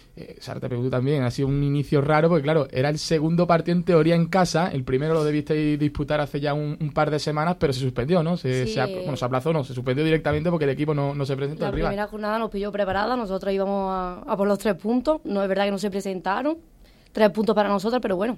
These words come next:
Speaker 2: al final ya está, nos estrenamos esta semana en casa, que es donde nos gusta, con nuestro público, nuestro, nuestra gente,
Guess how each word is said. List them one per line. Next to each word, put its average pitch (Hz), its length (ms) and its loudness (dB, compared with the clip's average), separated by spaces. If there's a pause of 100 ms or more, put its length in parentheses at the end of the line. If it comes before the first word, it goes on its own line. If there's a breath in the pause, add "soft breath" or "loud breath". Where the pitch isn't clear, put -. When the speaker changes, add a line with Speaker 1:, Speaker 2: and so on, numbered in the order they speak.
Speaker 2:
al 190 140 -2
final 180 340 -2
ya 196 100 0
está, 220 140 -2
nos 196 180 -2
estrenamos 175 400 -4
esta 190 160 -6
semana 196 260 -2
en 202 80 -2
casa, 240 300 -2
que 220 80 -4
es - 20 -4
donde 202 180 -2
nos 196 100 -2
gusta, 254 380 -2
con 226 140 -4
nuestro 190 340 -2
público, 233 460 0
nuestro, 196 500 -6
nuestra 185 220 -6
gente, 247 480 -2